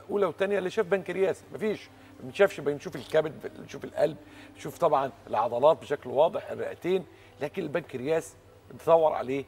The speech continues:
ما تفهمش راح فين. يعني بيت-، بيت-، بيتفرول ويبوظ بسرعة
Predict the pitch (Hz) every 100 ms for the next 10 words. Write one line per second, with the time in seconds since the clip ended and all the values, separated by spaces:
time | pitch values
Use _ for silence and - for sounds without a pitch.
0 | - 110 - 165 143 139 - - 107 -
1 | - - - - - 107 110 117 - 135
2 | 107 - 160 120 113 - 175 214 202 196
3 | 156 139 131 196 - - 185 -